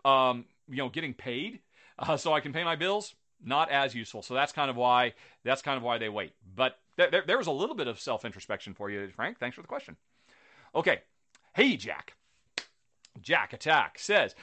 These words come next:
There are two four X style games on Kickstarter right now. Shay covered one of them, Voidfall. The other one, Fractal Beyond the Void, had just launched when Jack wrote this. Do I have any thoughts of either of them? Were I contact-, were we contacted to cover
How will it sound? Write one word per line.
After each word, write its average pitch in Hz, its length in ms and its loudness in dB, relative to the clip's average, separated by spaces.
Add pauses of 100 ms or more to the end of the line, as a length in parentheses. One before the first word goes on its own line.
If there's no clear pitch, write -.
(160)
There 156 120 4
are 143 60 4
two 226 240 -4
four 202 260 2
X 180 180 2
style 180 180 2
games 151 280 -6
on 135 220 -2
Kickstarter 123 400 -4
right 107 160 0
now. 123 280 -4 (160)
Shay 170 360 -2
covered 135 240 -2
one 127 160 -4
of 117 80 -4
them, 127 140 -8
Voidfall. 113 500 -4
The 117 80 -4
other 147 140 0
one, 113 120 -6
Fractal 135 440 -2
Beyond 123 300 -4
the 110 40 -6
Void, 117 340 -4
had 104 160 -10
just 120 240 -10
launched 110 400 -8
when 95 260 -14
Jack 104 300 -6
wrote 92 220 -10
this. 113 240 -10 (380)
Do 147 100 2
I 151 60 6
have 180 140 4
any 185 100 -2
thoughts 170 260 2
of 135 80 -4
either 143 280 4
of 147 60 -8
them? 156 200 -4
Were 113 160 0
I 117 40 2
contact-, 147 460 -4
were 131 160 -2
we 127 140 -2
contacted 185 500 -2
to 165 80 -12
cover 139 520 -4